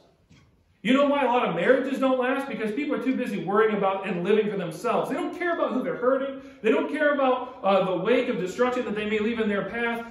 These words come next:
All they care about is me, myself, and I. And it hurts people in their individual lives. It hurts people in a marriage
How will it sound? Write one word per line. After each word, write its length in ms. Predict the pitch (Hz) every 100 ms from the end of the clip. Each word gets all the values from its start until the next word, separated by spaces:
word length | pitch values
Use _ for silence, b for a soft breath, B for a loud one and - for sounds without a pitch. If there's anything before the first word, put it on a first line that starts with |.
| B 247
All 180 | 311
they 160 | 320 302
care 160 | 277 247
about 220 | 240 180
is 80 | 170
me, 180 | 262
myself, 480 | 254 226 - 233 226
and 140 | 190 -
I. 320 | 180 190 208
And 200 | 196 185
it 160 | 175
hurts 280 | 160 349 -
people 200 | 311 311 202
in 60 |
their 80 | 170
individual 540 | 175 156 214 285 285
lives. 340 | 269 269 294 294
It 220 | - -
hurts 220 | 277 262
people 300 | 269 262 240
in 80 | 196
a 140 | 180 156
marriage 360 | 180 254 254